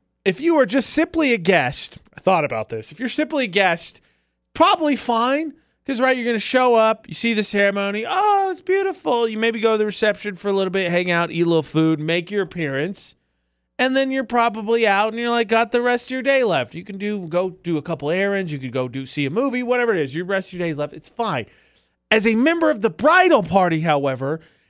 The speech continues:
a morning wedding is, is telling me, "I hate you. I hate you. I, you're gonna be miserable, and I cannot wait." Because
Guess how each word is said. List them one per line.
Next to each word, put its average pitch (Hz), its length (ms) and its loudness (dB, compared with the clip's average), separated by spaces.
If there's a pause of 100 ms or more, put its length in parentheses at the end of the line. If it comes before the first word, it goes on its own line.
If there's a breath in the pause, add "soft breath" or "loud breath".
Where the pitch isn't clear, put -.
(120)
a 247 120 2
morning 311 480 0
wedding 208 400 2
is, 208 300 -2 (220)
is 214 180 0
telling 277 440 2
me, 160 340 0 (440)
"I 202 200 6
hate 180 340 2
you. 104 300 -8 (400)
I 262 300 4
hate 233 380 2
you. 220 220 4
I, 196 180 4
you're 185 180 2
gonna 185 200 2
be 165 140 0
miserable, 285 840 2
and 185 180 2
I 165 200 -2
cannot 190 460 -2
wait." 156 280 0 (320 soft breath)
Because 262 560 0